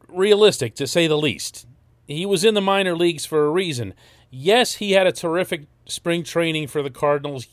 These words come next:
Yes, Mike Shildt pulled the plug on him too soon, as people in Saint Louis will tell you. He barely gave him any at-bats. Most of them were pinch hit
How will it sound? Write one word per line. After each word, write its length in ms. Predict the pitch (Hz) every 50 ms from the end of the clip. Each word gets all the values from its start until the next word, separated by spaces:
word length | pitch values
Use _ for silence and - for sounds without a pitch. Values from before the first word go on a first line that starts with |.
| _ _
Yes, 420 | 131 185 190 208 196 - - -
Mike 300 | 147 147 156 180 180 175
Shildt 460 | - - - - 190 185 185 180 - _ _ _ _ _ _ _ _ _ _ _ _ _ _
pulled 240 | - 170 175 175 156
the 60 | 156
plug 340 | 127 - - 165 170 165 151
on 160 | 156 147 139
him 280 | 131 135 131 127 123 117 - _ _ _ _ _ _ _ _ _ _ _ _ _ _ _ _ _ _ _ -
too 280 | - - 220 220 202
soon, 520 | - - - - 202 190 147 123 107 113 -
as 260 | - 120 127 123 117 -
people 380 | - 165 160 143 - 143 143
in 100 | 139 123
Saint 300 | - - 165 151 143 113
Louis 360 | 131 147 147 139 135 127 -
will 120 | - 117 110
tell 220 | - - 123 123
you. 140 | 123 120 113
He 100 | 117 107
barely 380 | 98 131 139 147 151 147 139 120
gave 260 | 117 131 131 120 113
him 160 | 127 113 120
any 220 | 131 147 156 143 120
at-bats. 480 | 101 - - 107 107 113 104 - -
Most 320 | 117 131 151 156 - - 147
of 60 | 123
them 180 | 127 123 123 113
were 100 | 107 -
pinch 380 | - - 156 143 120 - -
hit 240 | - 180 175 -